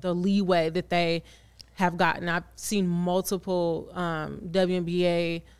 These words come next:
legends speak on the fact that they, they could never, um, back when they were actually playing in the league. So I really like that, and just the idea of people being attracted to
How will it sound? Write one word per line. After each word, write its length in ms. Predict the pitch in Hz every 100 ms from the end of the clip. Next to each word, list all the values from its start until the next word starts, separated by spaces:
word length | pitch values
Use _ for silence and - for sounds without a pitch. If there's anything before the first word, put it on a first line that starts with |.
| _ -
legends 640 | 175 190 170 175 170 165
speak 560 | - - - - 285 -
on 220 | 202 196
the 80 | 180
fact 260 | 190 180
that 160 | 185 175
they, 220 | 190 175 - -
they 160 | 196 214
could 220 | 226 190
never, 420 | 180 175 160 185 - - -
um, 260 | 185 175
back 240 | 165 170 165
when 380 | 175 170 165 - - 160
they 160 | 185
were 160 | 180 170
actually 400 | 156 175 - 175
playing 300 | - 175 170
in 60 |
the 100 | 170
league. 300 | 170 170 165 160 - - _
So 120 | - 220
I 60 |
really 240 | 240 269 254
like 360 | 196 190 170
that, 440 | 180 180 180 - -
and 160 | 202 202
just 240 | 202 196
the 80 | 170
idea 600 | 185 185 175 196 190 180
of 680 | 180 180 180 175 170 165 - - _ _ _
people 280 | - 262 240
being 240 | 190 208 185
attracted 760 | 170 - 175 170 - 165 156
to 600 | - - 180 165 156 156